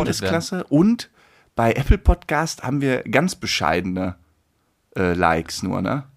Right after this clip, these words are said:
Speaker 1: Du meinst
Speaker 2: Weißt,
Speaker 1: diese
Speaker 2: die
Speaker 1: Likes
Speaker 2: meisten hören
Speaker 1: und Komment-
Speaker 2: Spotify.
Speaker 1: und Kommentare, Comments.
Speaker 2: Genau, das wäre natürlich mal ganz klasse, wenn ihr da mal was da lassen könntet. Das würde uns ein bisschen helfen. Dann können wir hier auch weiter, äh, schön quatschen.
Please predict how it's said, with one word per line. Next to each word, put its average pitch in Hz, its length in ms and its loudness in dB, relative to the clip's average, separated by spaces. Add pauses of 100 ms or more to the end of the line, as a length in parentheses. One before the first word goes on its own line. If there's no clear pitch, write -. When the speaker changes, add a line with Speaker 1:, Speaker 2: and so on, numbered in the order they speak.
(600)
Speaker 1:
Du - 100 -6
meinst 101 180 2
Speaker 2:
Weißt, 110 100 2
Speaker 1:
diese 98 120 2
Speaker 2:
die 98 40 4
Speaker 1:
Likes 120 280 4
Speaker 2:
meisten 120 80 0
hören 117 100 2
Speaker 1:
und 107 100 2
Komment- 117 280 4
Speaker 2:
Spotify. 156 220 -6
Speaker 1:
und 156 60 0
Kommentare, 110 560 2
Comments. 98 360 -4
Speaker 2:
Genau, 98 260 2
das 95 260 -2
wäre 160 100 -2
natürlich 147 300 -4
mal 139 100 -2
ganz 131 220 -4
klasse, 131 340 -6
wenn 113 120 -4
ihr 120 80 -4
da 117 100 -2
mal 123 160 -2
was 113 140 -6
da 113 160 -2
lassen 90 320 -6
könntet. - 400 -8 (280)
Das - 160 -8
würde 110 140 -4
uns 135 120 -2
ein 135 60 2
bisschen 127 220 -4
helfen. 110 420 -2 (440)
Dann 110 80 -8
können 123 160 0
wir 120 40 2
hier 113 120 2
auch 110 140 -2
weiter, 107 340 0 (100)
äh, 92 140 -4
schön 90 240 -4
quatschen. - 420 -4